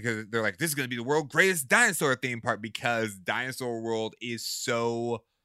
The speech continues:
like, kids are willing to commit federal and s-, and state crimes to be able to get to this place. And so the only thing to top it is with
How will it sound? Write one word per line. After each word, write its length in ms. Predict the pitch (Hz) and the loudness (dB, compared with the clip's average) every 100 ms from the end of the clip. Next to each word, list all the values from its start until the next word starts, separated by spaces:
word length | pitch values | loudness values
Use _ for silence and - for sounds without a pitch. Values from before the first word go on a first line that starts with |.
| _ - | _ -4
like, 220 | 117 - | -4 -4
kids 320 | - 160 151 | -2 -2 0
are 80 | 147 | -2
willing 420 | 120 117 135 131 | -2 -2 -2 -4
to 120 | 127 | -6
commit 680 | 113 - - 110 110 120 113 _ _ _ _ | -8 -10 -8 -6 -2 -2 -2 _ _ _ _
federal 800 | - 180 165 143 123 113 104 113 _ _ - | 2 2 4 2 4 2 0 -6 _ _ -4
and 360 | 147 139 127 117 _ _ - | 0 0 -2 -12 _ _ -12
s-, 260 | - - - _ _ - | -8 -8 -12 _ _ -6
and 180 | 127 113 | -6 -6
state 420 | - 175 160 110 | -2 2 2 0
crimes 640 | - 135 123 101 95 92 | 2 4 4 2 0 -6
to 100 | - 113 | -4 -4
be 220 | 113 117 | -4 -4
able 120 | 107 | -4
to 100 | 107 | -6
get 260 | 92 107 92 | -4 -6 -4
to 100 | 107 | -4
this 380 | 98 92 92 - _ _ _ _ _ | -2 -2 -4 -12 _ _ _ _ _
place. 640 | 247 277 120 92 - - _ _ _ - | 2 2 2 -2 -4 -8 _ _ _ -14
And 140 | 113 - | -10 -4
so 480 | 131 120 117 110 104 | 2 4 4 2 0
the 180 | 120 - | -4 -4
only 280 | 147 143 131 | -4 -2 -2
thing 200 | 131 117 | -4 -4
to 80 | |
top 300 | 113 127 110 110 | -4 0 0 -2
it 100 | 87 | -4
is 240 | 110 95 | -6 -6
with 180 | 92 | -6